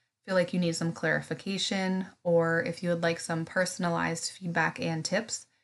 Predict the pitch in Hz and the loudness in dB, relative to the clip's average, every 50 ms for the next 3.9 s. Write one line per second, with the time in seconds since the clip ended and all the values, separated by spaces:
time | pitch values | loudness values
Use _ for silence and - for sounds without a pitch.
0 | _ _ _ _ _ _ _ - 185 180 - 180 180 175 180 185 185 185 185 185 | _ _ _ _ _ _ _ -4 -4 -4 -2 -2 0 0 0 0 0 0 0 0
1 | 185 190 - - 165 156 147 - 165 165 165 165 170 180 202 226 226 233 - 165 | -2 -4 -4 -2 -2 -2 -2 -2 -2 -2 -2 0 0 0 0 0 0 2 0 0
2 | 160 - 165 165 165 165 170 170 175 180 175 - 175 170 170 165 - - 170 170 | -2 -2 -2 -2 -2 -2 -2 -2 -2 -4 -4 -2 0 0 0 0 0 0 0 0
3 | - 175 170 170 170 160 - - - - 190 196 214 233 233 247 254 | 0 0 -2 0 0 0 -2 -2 -2 -2 0 2 4 6 6 4 4